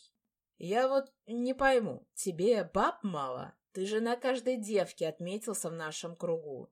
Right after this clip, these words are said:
на каждой, но к жёнам не лез. Дочки, конечно, всегда любимые, однако тут история другая. А вот если супругу поимели, то практически поимели тебя.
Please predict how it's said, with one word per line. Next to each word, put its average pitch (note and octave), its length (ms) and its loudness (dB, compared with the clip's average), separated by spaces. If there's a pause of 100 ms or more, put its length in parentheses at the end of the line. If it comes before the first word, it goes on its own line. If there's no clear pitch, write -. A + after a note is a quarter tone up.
на F#3+ 280 -4
каждой, C3+ 680 -4 (220)
но F3+ 260 0
к F3 80 -12
жёнам E3 380 0
не G3+ 120 -4
лез. D#3 480 -8 (360)
Дочки, A#3+ 400 6
конечно, A#3 480 0
всегда B3 440 0
любимые, E3 600 0
однако F#3+ 400 -2
тут A#3+ 180 -4
история A#3 400 4
другая. E3 640 -2 (260)
А D#3+ 140 -2
вот E3+ 220 2
если F3 240 -4
супругу E3+ 580 -4
поимели, G#3 600 -4
то D#3 220 -2
практически D#3+ 760 -8
поимели F3+ 540 -4
тебя. F3+ 500 -8